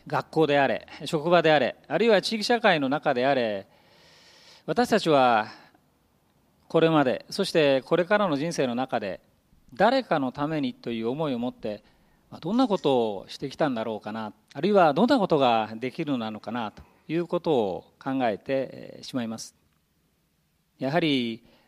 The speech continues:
誰かのために、まあ、この意識やその行動は、やはり自分自身の人生をより豊かなものに導いてくれる、まあ、そんなものにもなるのかなという思いを持っています。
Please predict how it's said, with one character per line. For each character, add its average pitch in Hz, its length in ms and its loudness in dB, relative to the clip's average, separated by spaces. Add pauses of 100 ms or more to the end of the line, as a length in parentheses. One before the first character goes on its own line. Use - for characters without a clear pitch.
(100)
誰 240 300 6
か 143 180 0
の 120 140 -2
た 131 160 -6
め 147 160 -2
に、 98 160 -8 (1040)
ま 123 100 -4
あ、 104 60 -6
こ 160 120 -6
の 220 540 4
意 226 80 0
識 160 240 -2
や 101 280 2
そ - 160 -4
の 165 120 -2
行 160 200 2
動 156 140 4
は、 156 220 4 (440)
や 135 140 -12
は 220 100 -6
り 127 480 -4 (1040)
自 127 160 -4
分 185 140 0
自 202 140 -2
身 156 260 -2
の 95 340 -4
人 175 200 -2
生 113 160 0
を 90 220 -2 (160)
よ 135 140 0
り 165 140 -2
豊 214 260 0
か 156 140 0
な 120 120 -2
も 113 140 -4
の 131 100 -2
に 104 260 -6
導 185 340 -4
い - 20 -2
て 175 100 -4
く - 100 -12
れ 147 100 2
る、 143 180 -6 (280)
ま 110 80 -8
あ、 - 20 -6
そ 180 140 -10
ん 208 40 -8
な 233 100 -2
も 240 80 -2
の 240 100 -2
に 175 100 -4
も 101 260 -8
な 151 140 -6
る 139 80 -6
の 123 100 -8
か 113 140 -10
な 160 240 -4
と 113 120 -10
い 117 80 -6
う 117 60 -4
思 123 180 -2
い 202 80 -2
を 107 300 0
持 135 100 -2
っ - 40 -8
て - 380 -8
い 113 60 -12
ま 104 140 -8
す。 - 160 -10